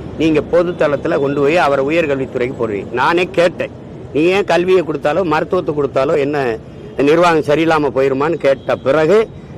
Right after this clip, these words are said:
கடைசியா ஒன்றரை ஆண்டு தேர்தல் வரை இருக்கும்போது நீங்க மாத்தி விடுறீங்க.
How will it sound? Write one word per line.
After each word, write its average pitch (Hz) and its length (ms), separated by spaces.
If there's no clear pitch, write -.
கடைசியா 170 560
ஒன்றரை 151 320
ஆண்டு 165 220
தேர்தல் 156 300
வரை 131 240
இருக்கும்போது 139 460
நீங்க 147 180
மாத்தி 139 320
விடுறீங்க. 110 380